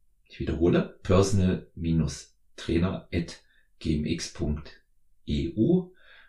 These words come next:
Bitte hier die Antwort auf die Frage, welches Produkt empfiehlt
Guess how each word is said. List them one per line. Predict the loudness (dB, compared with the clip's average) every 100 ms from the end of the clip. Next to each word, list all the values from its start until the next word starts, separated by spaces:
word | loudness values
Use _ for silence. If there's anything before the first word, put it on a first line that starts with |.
| -10
Bitte | -6 0
hier | 0
die | 2 4
Antwort | 2 2 -4 -4
auf | -6 -6
die | -10
Frage, | -10 -4 -4 -2 -4 -6 -14
welches | -18 -14 -8 -4 -4 -2 -6 -4
Produkt | 0 2 0 -4
empfiehlt | -6 -6 0 2 2 0